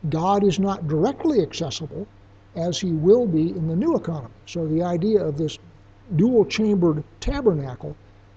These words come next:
is, as he's saying, a metaphor or a symbol for the current age. Verse eight again.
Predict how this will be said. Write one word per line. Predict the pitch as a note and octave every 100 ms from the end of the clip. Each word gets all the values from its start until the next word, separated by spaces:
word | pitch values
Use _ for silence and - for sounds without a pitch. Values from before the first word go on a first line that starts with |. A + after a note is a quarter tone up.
| - - -
is, | E3+ D#3 D#3 - - - - - - - - -
as | C3+
he's | C3 -
saying, | C4 B3+ D#3+ F3 - -
a | F3+
metaphor | D#3 F#3 C#4 - D3 C3+
or | E3
a | D3+
symbol | - C4+ G3+ D3 F3 -
for | D#3 D#3
the | G#3+
current | - G3 G#3
age. | C#4 E3 - - - - - - - - - - - -
Verse | F#3+ F3 -
eight | D#3
again. | A#2+ B2+